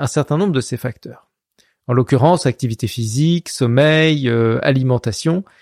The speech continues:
Et le principe du hacking métabolique consiste à mesurer précisément nos activités, les types de carburants que l'on ingère, glucides ou graisses,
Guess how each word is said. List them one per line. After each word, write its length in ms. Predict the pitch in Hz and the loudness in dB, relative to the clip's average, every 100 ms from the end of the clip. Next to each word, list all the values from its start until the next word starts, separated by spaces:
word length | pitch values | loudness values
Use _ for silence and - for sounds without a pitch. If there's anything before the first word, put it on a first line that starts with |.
| _ _ | _ _
Et 60 | - | -4
le 100 | 185 | -4
principe 380 | 156 160 175 185 | 0 -2 -2 0
du 100 | 139 | 2
hacking 300 | 135 180 170 | 4 2 2
métabolique 760 | 139 127 113 117 175 214 - _ | 2 0 -2 0 -2 -4 -12 _
consiste 640 | 208 202 - 160 185 - _ | 0 0 0 -4 -4 -12 _
à 180 | 165 180 | -2 0
mesurer 600 | 135 170 233 165 151 113 | 2 4 2 2 0 0
précisément 920 | - - 240 - 180 135 120 113 180 - _ _ _ | -2 -2 -2 -2 -2 0 0 0 -4 -10 _ _ _
nos 300 | 139 233 196 | 2 4 2
activités, 760 | 175 - 143 117 - 127 143 175 _ _ | 0 -2 -6 -6 -2 -2 -2 -6 _ _
les 100 | 120 | -2
types 260 | - - 220 | 0 -2 2
de 120 | 190 | 0
carburants 580 | 175 165 151 143 147 143 | 2 2 2 2 2 0
que 160 | - | -2
l'on 220 | 120 110 113 | -4 -2 0
ingère, 560 | 113 110 120 143 160 _ _ - | 0 2 2 2 -2 _ _ -4
glucides 540 | 120 104 123 127 117 | -2 -2 -2 0 -2
ou 80 | 107 | -4
graisses, 500 | 101 101 143 190 - | -2 2 2 2 -4